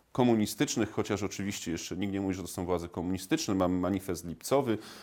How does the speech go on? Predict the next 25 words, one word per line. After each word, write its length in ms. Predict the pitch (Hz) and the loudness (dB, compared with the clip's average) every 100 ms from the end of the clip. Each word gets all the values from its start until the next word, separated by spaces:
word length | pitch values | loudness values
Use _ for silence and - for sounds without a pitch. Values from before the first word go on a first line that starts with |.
| - | -2
mamy 280 | 98 110 101 | 4 6 6
powrót 440 | - 135 127 117 | 6 6 6 2
rzekomo 400 | 95 104 - 117 | -2 -2 2 2
do 100 | 104 | 2
de-, 140 | 95 104 | 2 2
demokratyzacji 960 | 87 117 110 104 101 95 95 107 - | 2 2 2 2 0 0 2 0 0
w 80 | 98 | -8
kraju 280 | - 98 107 | 2 4 4
po, 240 | - 95 92 - - - - - - | 2 0 -2 -10 -20 -20 -20 -14 -2
mm, 200 | 104 101 98 95 | 2 4 4 2
e, 40 | |
tak 240 | - 104 92 | 4 4 4
zwanej 340 | 101 120 113 | 6 6 6
faszystowskiej 680 | - 107 - - 113 - 113 | 0 -2 -2 0 0 0 -2
konstytucji, 800 | 107 98 101 98 95 - 98 98 95 | -2 -2 -4 -6 -6 -2 0 2 2
e, 40 | 92 | 0
konstytucji 580 | 104 101 95 95 - | 0 -4 -6 -10 -10
kwietniowej. 560 | - 98 - 85 64 60 - - - - - - _ | -8 -8 -6 -6 -6 -12 -20 -20 -20 -20 -20 -20 _
E, 40 | 107 107 107 107 107 - | 4 6 8 8 4 2
i 100 | 127 | 0
ten 260 | - 180 180 | 4 4 6
etap 320 | 185 185 170 | 4 6 4
to 100 | - | 6
jest, 340 | 135 127 - - | 4 4 -4 -14
e, 40 | _ | _